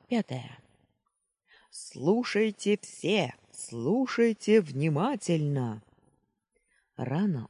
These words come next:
утром, едва встало солнце,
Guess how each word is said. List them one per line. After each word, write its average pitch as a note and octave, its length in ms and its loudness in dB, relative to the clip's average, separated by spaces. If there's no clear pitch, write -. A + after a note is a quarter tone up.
утром, A2+ 540 -6
едва C3 460 -4
встало D#3+ 440 -6
солнце, - 720 -12